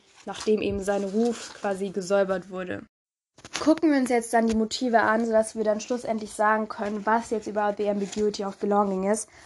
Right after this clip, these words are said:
Und zwar generell kann man eben Motive nennen, dass es eben einmal die Zombie-Maske ist. Und zwar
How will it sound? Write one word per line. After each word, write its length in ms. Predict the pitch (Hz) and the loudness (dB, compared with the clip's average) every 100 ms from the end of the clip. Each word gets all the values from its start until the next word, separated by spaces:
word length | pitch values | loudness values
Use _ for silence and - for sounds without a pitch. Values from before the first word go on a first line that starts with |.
| - | -6
Und 120 | 233 233 | -4 2
zwar 280 | 247 247 | 6 6
generell 420 | 240 254 254 262 269 | 4 2 4 4 4
kann 160 | 262 | 2
man 140 | 240 226 | 0 2
eben 180 | 220 | 2
Motive 420 | 214 208 - 220 226 | 2 0 -2 4 4
nennen, 220 | 220 214 | 4 2
dass 140 | 208 | 0
es 100 | 202 | -2
eben 180 | - 208 | -6 -4
einmal 200 | 202 202 | -2 -4
die 100 | 196 | -6
Zombie-Maske 720 | - 208 202 185 185 185 - | -2 -2 -2 -2 -4 -6 -8
ist. 140 | 196 202 | -6 -6
Und 100 | 196 | -4
zwar 300 | 202 208 | 0 0